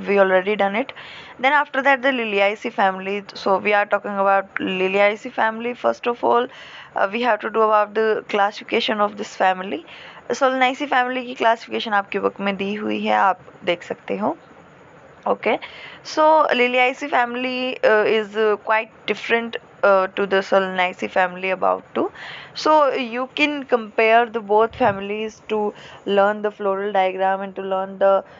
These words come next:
vegetative characters or, or the other, other, uh, things are present in the families।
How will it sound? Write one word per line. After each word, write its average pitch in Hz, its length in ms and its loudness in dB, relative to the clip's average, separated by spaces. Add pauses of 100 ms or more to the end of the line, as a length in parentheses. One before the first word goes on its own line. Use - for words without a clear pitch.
(120)
vegetative 196 640 0
characters 185 720 2
or, 180 560 2 (500)
or 214 140 4
the 214 140 2
other, 240 600 2
other, 226 440 2 (240)
uh, 185 300 2 (120)
things 220 280 -4
are 196 140 2
present 190 580 0
in 180 120 -8
the 175 100 -4
families। 175 680 -4